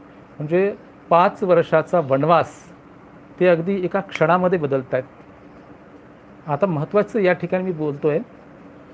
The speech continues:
की यातून जे पवार साहेबांच्या बाबतीमध्ये किंवा शरद पवारांच्या बाबतीमध्ये जे बोलत होते की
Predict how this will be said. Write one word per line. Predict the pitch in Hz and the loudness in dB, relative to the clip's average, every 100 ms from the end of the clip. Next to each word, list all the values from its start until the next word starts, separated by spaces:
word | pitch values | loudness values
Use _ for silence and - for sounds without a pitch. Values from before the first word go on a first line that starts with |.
| - - | -20 -4
की | 175 | 2
यातून | 170 170 208 208 - - - - - - - - - - - - - 131 | 2 2 -4 -6 -12 -20 -20 -20 -20 -20 -20 -20 -20 -20 -20 -16 -8 -4
जे | 214 - | -4 -2
पवार | 175 190 233 214 - - - - - - - - - | 2 4 4 0 -4 -20 -20 -20 -20 -20 -20 -6 0
साहेबांच्या | 170 196 196 196 | 2 0 -2 -2
बाबतीमध्ये | 180 190 175 170 | -2 -2 -2 -2
किंवा | 180 180 190 | 0 0 2
शरद | 190 | 0
पवारांच्या | 202 214 214 208 202 | 2 4 4 2 -2
बाबतीमध्ये | 202 202 190 190 185 | -2 -4 -2 2 2
जे | 180 180 | 2 0
बोलत | 160 151 143 | -2 -4 -6
होते | 151 147 170 - - - - - - - - - - - - - - | -4 -4 -4 -18 -20 -20 -20 -20 -20 -20 -20 -20 -20 -20 -20 -20 -4
की | 185 180 | 2 2